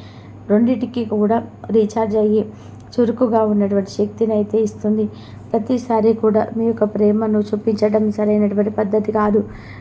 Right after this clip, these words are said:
కొన్నిసార్లు ఇది ఒక మీ సంబంధాన్ని దెబ్బతీసే విధానంగా మీకు ఇది ఒక చిన్న రూపంగా మారేటువంటి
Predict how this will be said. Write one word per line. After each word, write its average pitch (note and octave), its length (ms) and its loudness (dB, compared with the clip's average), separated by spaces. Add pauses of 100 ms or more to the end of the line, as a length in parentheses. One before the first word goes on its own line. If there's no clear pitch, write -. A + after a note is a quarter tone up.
(180)
కొన్నిసార్లు A#3 640 2 (120)
ఇది G#3 140 0
ఒక A3 180 0
మీ A3 200 2
సంబంధాన్ని G#3+ 720 2
దెబ్బతీసే G#3 640 0
విధానంగా G#3 560 2 (480)
మీకు B3 320 2
ఇది A3 180 4
ఒక G#3 200 2 (500)
చిన్న A#3 280 2 (520)
రూపంగా A3 500 4
మారేటువంటి G#3 520 2